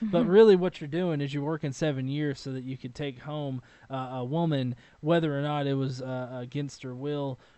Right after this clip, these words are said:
Speaker 1: or, or if she wanted to do it. You were still trading work with a woman.
Speaker 2: Yeah.
Speaker 1: <laughs> You were using her as property to be bargained <laughs> with.
Speaker 2: Well, so,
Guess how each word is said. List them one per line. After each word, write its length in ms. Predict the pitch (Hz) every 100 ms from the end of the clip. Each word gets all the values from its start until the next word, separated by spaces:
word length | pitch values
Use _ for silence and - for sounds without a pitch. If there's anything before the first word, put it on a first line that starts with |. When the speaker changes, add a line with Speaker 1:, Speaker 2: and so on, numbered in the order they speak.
| -
Speaker 1:
or, 300 | 131 131 127
or 300 | 127 135 127
if 200 | 127 135
she 160 | - 135
wanted 300 | 135 143 131
to 60 | 123
do 220 | 151 180
it. 140 | 123 - -
You 100 | 175
were 60 | 165
still 280 | - 226 180
trading 680 | - 220 202 175 147 131 135
work 420 | 202 180 147 - - - _ -
with 220 | 180 160
a 80 | 139
woman. 560 | 131 160 190 123 113 - _ _ _
Speaker 2:
Yeah. 280 | 190 180 170 165 190 -
Speaker 1:
<laughs> 180 | 214
You 180 | 165 190
were 100 | 160
using 460 | 151 175 233 208 196
her 200 | 190 190
as 180 | 156 143
property 800 | - 226 220 214 185 147 135 135
to 160 | - 143
be 180 | 143
bargained 600 | 143 - 165 190 147 135
<laughs> 80 | 131
with. 280 | 160 - 139 - - _ _ _ -
Speaker 2:
Well, 120 | 233
so, 340 | - 240 226